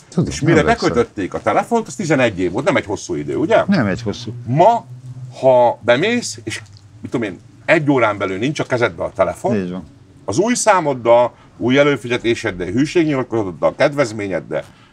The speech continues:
Speaker 2: mit tudom én.
Speaker 1: De nem izgalmasabb volt az az élet, amikor én Jugoszláviából próbáltam behozni a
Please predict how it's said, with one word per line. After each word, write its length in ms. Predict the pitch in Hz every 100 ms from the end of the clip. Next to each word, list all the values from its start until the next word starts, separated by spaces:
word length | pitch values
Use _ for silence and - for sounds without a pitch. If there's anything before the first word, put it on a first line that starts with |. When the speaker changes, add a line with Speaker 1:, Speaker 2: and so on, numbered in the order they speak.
| _ -
Speaker 2:
mit 160 | 160
tudom 220 | - 117 110
én. 140 | 107
Speaker 1:
De 100 | 123
nem 200 | 135 160
izgalmasabb 680 | 156 135 151 151 - 143 131
volt 220 | 135 -
az 140 | 135
az 160 | 135 120
élet, 320 | 135 123 120
amikor 340 | 127 120 127
én 120 | 120 117
Jugoszláviából 880 | 123 117 - 127 117 120 110 110 113
próbáltam 580 | - 123 110 104 110 104
behozni 400 | 107 107 98
a 100 | 110